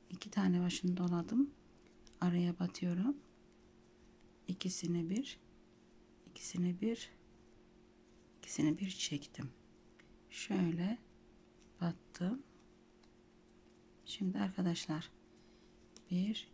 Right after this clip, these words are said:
iki, üç, tam köşeye denk getirmeye çalıştım. Köşeye denk geldi. Şuraya da en sonun köşeye battım.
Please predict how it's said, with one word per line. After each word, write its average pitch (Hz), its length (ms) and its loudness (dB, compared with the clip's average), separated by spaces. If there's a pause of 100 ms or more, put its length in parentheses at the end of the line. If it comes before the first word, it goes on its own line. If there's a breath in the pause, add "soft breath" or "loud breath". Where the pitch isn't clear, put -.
iki, 180 400 -4
üç, - 200 -6
tam 220 240 2
köşeye 190 360 -2
denk 180 200 2
getirmeye 175 380 0
çalıştım. 175 580 -6
Köşeye 190 400 -2
denk 180 280 -2
geldi. 151 400 0 (640 loud breath)
Şuraya 180 480 2
da 202 180 2 (880)
en 202 160 4
sonun 180 340 2
köşeye 175 520 0 (100)
battım. 196 600 -2